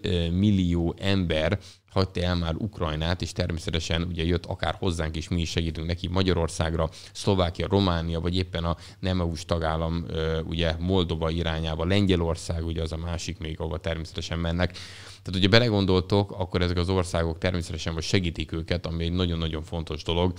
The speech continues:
hiszen itt ártatlan, sok ártatlan emberről van szó, értem ez alatt, akik nem tehetnek erről a háborúról,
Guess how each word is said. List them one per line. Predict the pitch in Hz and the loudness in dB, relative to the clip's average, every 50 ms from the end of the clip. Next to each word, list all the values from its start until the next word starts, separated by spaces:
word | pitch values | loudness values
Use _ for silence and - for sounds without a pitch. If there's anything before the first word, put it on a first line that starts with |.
| - - - - | -8 -18 -18 -18
hiszen | - - - 92 90 | -16 -10 -4 0 0
itt | 90 87 | 0 0
ártatlan, | 90 92 98 92 90 - 80 78 87 82 78 78 80 | 0 -2 -2 -2 0 0 -2 -2 0 -2 -2 -2 -4
sok | 85 - - 98 87 95 | -6 -4 -2 -2 -2 0
ártatlan | 85 82 82 - 78 76 80 80 | -2 -2 -2 -2 -4 -2 -2 -2
emberről | 80 82 80 80 78 82 82 80 | 0 0 2 2 2 2 0 0
van | 78 78 78 | 0 -2 -4
szó, | 80 - 87 90 | -4 -4 -4 -4
értem | 90 82 - - 82 82 | -4 -4 -2 -2 -2 -2
ez | 80 80 | -2 -2
alatt, | 82 78 - | -4 -4 -4
akik | 90 92 - 87 82 - - - - - | -6 -6 -6 -6 -8 -8 -14 -20 -14 -6
nem | - 101 113 107 98 | 0 2 4 4 4
tehetnek | - 82 78 78 - 85 85 | 2 0 -2 -2 -4 -6 -4
erről | - 80 80 78 | -2 -2 -2 -2
a | 80 | -4
háborúról, | 82 85 82 85 87 92 90 92 92 95 98 104 107 | -2 -2 -2 -2 0 0 0 2 4 4 6 4 4